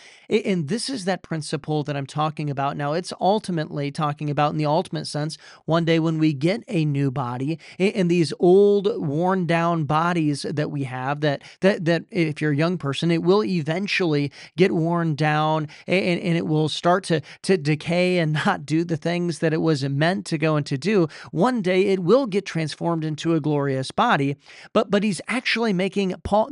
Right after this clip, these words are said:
Paul is making a greater point here. Now, he's doing that by going to the ultimate point when he's going and saying, "By which he's even able to subdue all things to himself." You, you see, when you first put the priority in your, not your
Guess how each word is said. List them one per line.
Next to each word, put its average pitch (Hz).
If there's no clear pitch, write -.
Paul 233
is 208
making 190
a 170
greater 151
point 170
here. 151
Now, 147
he's 151
doing 202
that 160
by 175
going 175
to 165
the 156
ultimate 202
point 147
when 180
he's 175
going 185
and 160
saying, 165
"By 180
which 165
he's 175
even 175
able 165
to 147
subdue 151
all 170
things 160
to 151
himself." 151
You, 180
you 185
see, 202
when 180
you 226
first 220
put 208
the 202
priority 190
in 190
your, 175
not 147
your 147